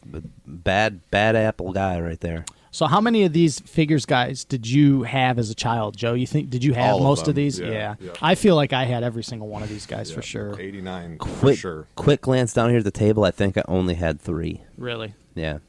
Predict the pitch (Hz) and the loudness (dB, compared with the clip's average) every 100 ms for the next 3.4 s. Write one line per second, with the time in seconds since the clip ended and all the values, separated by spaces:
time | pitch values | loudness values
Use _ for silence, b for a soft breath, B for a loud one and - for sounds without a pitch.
0 | - 110 - - 170 151 143 139 123 117 | -4 0 0 2 2 4 2 2 -2 -2
1 | 123 113 127 147 139 113 117 117 107 92 | 0 0 2 4 4 4 2 2 2 0
2 | 110 107 104 - - - 101 104 104 104 | 0 -6 -10 -12 -20 -6 2 4 6 6
3 | 101 101 95 92 | 6 6 4 2